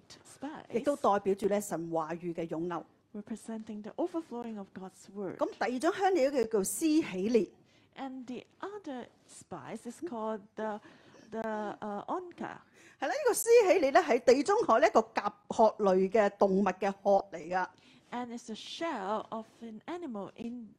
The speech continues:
Speaker 1: in the Mediterranean
Speaker 2: 呢個殼咧係非常之硬嘅。
Speaker 1: Sea.And the shell is very hard.
Speaker 2: 佢需要咧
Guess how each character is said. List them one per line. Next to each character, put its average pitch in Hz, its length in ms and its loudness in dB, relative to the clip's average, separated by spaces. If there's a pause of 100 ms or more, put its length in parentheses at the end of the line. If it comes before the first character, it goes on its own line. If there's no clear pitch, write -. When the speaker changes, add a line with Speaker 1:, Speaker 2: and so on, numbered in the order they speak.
Speaker 1:
in 254 320 -10
the 226 160 -8
Mediterranean 196 800 -12
Speaker 2:
呢 403 80 0
個 392 80 2
殼 285 200 0
咧 330 80 0
係 277 140 0
非 302 140 -2
常 170 120 -2
之 214 100 -6
硬 233 60 -4
嘅。 156 440 -6 (280)
Speaker 1:
Sea.And 214 200 -14
the 220 100 -12
shell 202 420 -12
is - 160 -18 (220)
very 277 340 -8
hard. - 180 -12
Speaker 2:
佢 247 80 6
需 370 240 4
要 269 80 6
咧 285 120 2